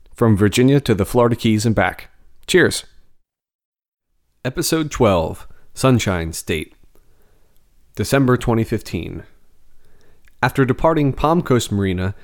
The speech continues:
after going aground, south of Saint Augustine,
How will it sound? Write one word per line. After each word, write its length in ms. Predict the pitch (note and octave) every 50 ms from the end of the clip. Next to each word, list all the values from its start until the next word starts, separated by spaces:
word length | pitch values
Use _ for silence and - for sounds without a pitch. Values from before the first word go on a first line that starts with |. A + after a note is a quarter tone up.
| - - - - - _
after 280 | - A#2 G#2 - - G2+
going 240 | F#2 A2 G#2+ A2 A#2
aground, 600 | A#2+ G#2+ - G#2+ F2+ E2+ E2+ E2+ F2 F2+ - A#2 - - - - - _ -
south 340 | _ - - G#2 F#2+ F#2 -
of 140 | G#2 F#2+ -
Saint 220 | - A2 G2+ G2
Augustine, 640 | F#2+ F#2 F2+ F2 F#2 - - F2 F2 F2 F2 F#2 G2+